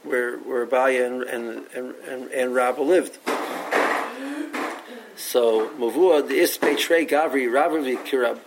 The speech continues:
Kirabonon, a, a Mavui which has two Chashuv people like you and you and Rabba, Lo Lehevi Bei Lo Erev Lo Shitif. It, what does it mean? There's no Erev and there's no Shituf there. Uh, how could that happen? So in other words, uh, so the, um,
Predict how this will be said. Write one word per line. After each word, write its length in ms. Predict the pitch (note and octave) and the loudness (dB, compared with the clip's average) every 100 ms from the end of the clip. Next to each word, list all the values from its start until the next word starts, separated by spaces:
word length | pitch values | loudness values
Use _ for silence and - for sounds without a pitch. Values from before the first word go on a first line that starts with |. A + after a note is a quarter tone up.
| - | -10
Kirabonon, 600 | - B2 A2+ D3+ F3 B2+ A2 - - - - - - - - | 0 0 4 4 4 2 -2 -10 -20 -20 -20 -20 -20 -20 -6
a, 380 | B2+ B2 A#2+ B2 | -2 0 0 -2
a 40 | |
Mavui 460 | A#2+ C#3+ F3+ D3+ C#3 | 2 4 4 4 4
which 200 | B2+ - | 2 2
has 440 | D3+ D3+ C3 - | 4 4 2 0
two 280 | - F3+ E3+ - | 4 6 6 4
Chashuv 360 | E3 D#3 D3 | 2 2 0
people 240 | C#3+ E3+ C#3 | 0 0 2
like 200 | C3 C3 | 2 2
you 180 | A#2+ C#3+ | 2 2
and 160 | - - | 2 -4
you 200 | - D3+ | 2 4
and 100 | C3 | 4
Rabba, 500 | C#3+ G3+ A3 C#3+ C#3 - - - - - - | 4 2 2 0 -2 -4 -16 -16 -10 -10 -4
Lo 180 | - D#3+ | 4 4
Lehevi 520 | D#3 B2+ C3 F3+ F3 | 6 4 4 4 4
Bei 220 | D3 D3 B2+ | 6 6 4
Lo 200 | B2+ C3+ | 4 4
Erev 400 | C#3+ F3+ D#3+ A#2+ | 4 6 4 4
Lo 140 | B2+ | 2
Shitif. 560 | B2+ E3 E3+ A3 E3 - - - - - - - - | 2 2 2 2 2 0 -18 -20 -20 -20 -20 -18 -8
It, 160 | C#3 | -6
what 180 | C#3+ C#3 | 0 4
does 100 | G3 | 4
it 80 | D#4 | 4
mean? 280 | F3+ G#3 G3 | 4 4 4
There's 140 | D3 | 4
no 80 | E3 | 4
Erev 260 | E3 F3 D3+ | 6 6 4
and 80 | |
there's 100 | D3+ | 4
no 60 | D3 | 2
Shituf 400 | C#3 - - - | 4 2 0 -4
there. 480 | A#2 A2 F#2+ B2 A#2 - - | -2 -2 -4 -8 -8 -10 -8
Uh, 140 | A#2+ | -2
how 140 | C#3+ G3 | 0 2
could 140 | F#3+ | 4
that 100 | F3 | 4
happen? 400 | F3 G#3+ - - - - - - - - - - - - - | 4 2 -2 -10 -12 -20 -20 -20 -20 -20 -20 -20 -20 -20 -20
So 340 | - - C3+ C3 | -8 2 4 4
in 40 | |
other 120 | C3+ C#3+ | 4 4
words, 280 | C#3+ - | 2 0
uh, 240 | - B2+ B2+ | -6 -6 -6
so 320 | - C3 B2+ | 0 2 2
the, 260 | A#2 B2 B2 | 0 0 2
um, 300 | A#2 A2+ | 0 -2